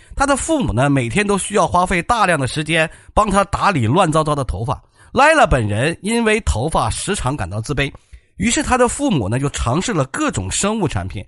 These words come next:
比如说生物素，试图让 Lila 的头发就变得温顺起来。坏消息呢，是因为遗传的原因，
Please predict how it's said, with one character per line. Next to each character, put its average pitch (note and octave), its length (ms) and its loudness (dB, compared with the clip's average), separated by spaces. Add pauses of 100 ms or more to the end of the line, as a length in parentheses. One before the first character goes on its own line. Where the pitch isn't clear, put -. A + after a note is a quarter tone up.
(300)
比 - 80 -4
如 D#3 140 2
说 E3 180 2
生 F3 240 0
物 F3 80 2
素， D#3 280 -2 (260)
试 - 160 -2
图 G3 160 2
让 G#3 180 4
Lila F#3 280 4
的 C3+ 100 0
头 - 260 -4
发 C3+ 140 -2
就 B2+ 100 -2
变 F#3+ 220 0
得 G#2 80 0
温 C#3 260 2
顺 B3 200 -2
起 - 120 -12
来。 - 200 -16 (420)
坏 D#4+ 260 4
消 G#3+ 200 4
息 F#3 120 -2
呢， G2 140 -4
是 C#3 160 -4
因 F#3 180 0
为 G3 140 2
遗 F#3 220 -2
传 F#3+ 340 0
的 F#3 100 0
原 C#3+ 220 -2
因， E3 180 -2